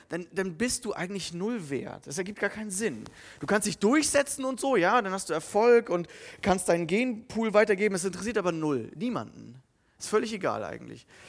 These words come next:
Und wenn wir das mal durchdenken, ist das für unsere Identität total unzureichend. Denn wir Menschen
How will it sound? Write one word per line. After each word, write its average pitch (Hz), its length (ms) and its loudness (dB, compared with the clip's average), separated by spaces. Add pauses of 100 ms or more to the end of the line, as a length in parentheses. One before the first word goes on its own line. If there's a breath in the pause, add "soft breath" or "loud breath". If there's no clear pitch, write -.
(280 loud breath)
Und 185 300 6
wenn 220 120 10
wir 247 80 6
das 226 160 6
mal 208 140 2
durchdenken, 208 680 0 (340)
ist 175 180 -2
das - 240 -2
für 175 160 -2
unsere 175 280 -4
Identität 160 760 -4 (460 soft breath)
total 160 380 -8
unzureichend. 113 1000 -12 (520 soft breath)
Denn 165 180 -4
wir 170 100 4
Menschen 208 580 -2